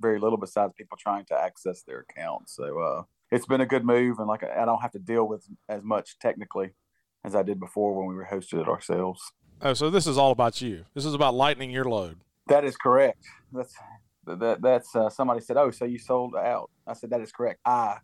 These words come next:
Speaker 1: sold out."
Speaker 2: <laughs>
Speaker 1: Uh, that's, that's, that's what happened. So, uh, it's, like I said, it's been good.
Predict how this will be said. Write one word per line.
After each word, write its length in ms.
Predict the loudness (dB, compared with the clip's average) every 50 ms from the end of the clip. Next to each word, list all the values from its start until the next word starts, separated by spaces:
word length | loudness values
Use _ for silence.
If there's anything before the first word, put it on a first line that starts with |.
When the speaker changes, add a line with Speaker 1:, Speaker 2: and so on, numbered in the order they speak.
| _ _ _
Speaker 1:
sold 340 | _ -12 -10 -8 -8 -6 -4
out." 240 | -4 -4 -4 -6 -8 _ _ -20
Speaker 2:
<laughs> 320 | -18 -18 -14 -12 -12 -12 -12 _ -20 -8 -4
Speaker 1:
Uh, 120 | -4 -2
that's, 180 | -2 -2 -4 -4
that's, 140 | -6 -6 -2
that's 180 | -2 -2 0
what 160 | 0 -2 -2 -2
happened. 400 | -2 -2 -2 -4 -8 -12 -12 -8
So, 260 | -6 -4 -4 -4 -6 -8 -12 -18 -20 -20 -20 -20 -6 0
uh, 360 | 2 4 4 4 4 2 0 -2 -10 _ _
it's, 320 | 0 0 0 -2 -4 -2 2
like 160 | 2 2 2
I 60 | 2
said, 180 | 2 2 2 2
it's 80 | 0
been 180 | 0 -2 -2 -2
good. 240 | -4 -6 -6 -8